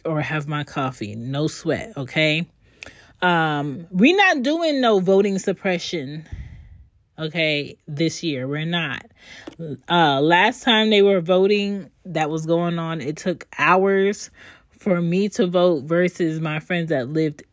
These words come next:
in Atlanta. It took them no less, um, no more than, like, ten minutes to get in and get out. For me, it took a few hours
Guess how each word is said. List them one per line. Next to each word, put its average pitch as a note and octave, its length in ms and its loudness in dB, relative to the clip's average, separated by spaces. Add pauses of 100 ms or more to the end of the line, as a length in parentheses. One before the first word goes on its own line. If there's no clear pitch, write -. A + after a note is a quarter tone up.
in G3 340 2 (220)
Atlanta. D#3+ 680 -4 (160)
It D3+ 100 -6
took E3 260 -6
them D3 500 -4
no D#3+ 160 2
less, D3 580 -2 (760)
um, A#2+ 920 -4 (640)
no G#3 220 6
more G3+ 240 6
than, E3 240 2
like, C#3+ 260 -4
ten F#3 240 0
minutes D3+ 280 -4
to E3 60 -2
get D#3 220 0
in D#3 140 0
and C#3 120 -4
get C#3+ 160 -2
out. B2 340 -8 (120)
For F#3 180 0
me, F#3+ 360 2
it E3 140 -6
took E3+ 200 -6
a C#3+ 80 -4
few D3+ 240 -4
hours - 640 -10